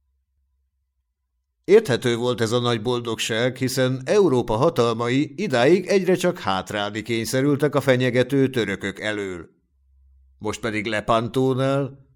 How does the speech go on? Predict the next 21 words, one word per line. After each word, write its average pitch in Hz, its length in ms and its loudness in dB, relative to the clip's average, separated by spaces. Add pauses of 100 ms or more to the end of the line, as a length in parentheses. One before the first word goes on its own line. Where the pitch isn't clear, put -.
(140)
néhány 107 580 0
óra 180 320 6
alatt 135 420 2 (180)
szétverték 156 800 2
a 151 80 4
török 131 280 2
hajóhadat, 104 840 -4 (180)
és 120 360 -4
ezzel 127 380 2
megsemmisítették 151 1040 2
ellenfelük 135 600 2
tengeri 101 460 0
hatalmát. 92 840 -6 (2250)
A 117 240 0
török 139 260 4
sikereinek 127 1080 -2
és 139 380 -2
ebből 143 320 2
fakadó 139 460 2
legyőzhetetlen 123 920 2
hírének 143 800 0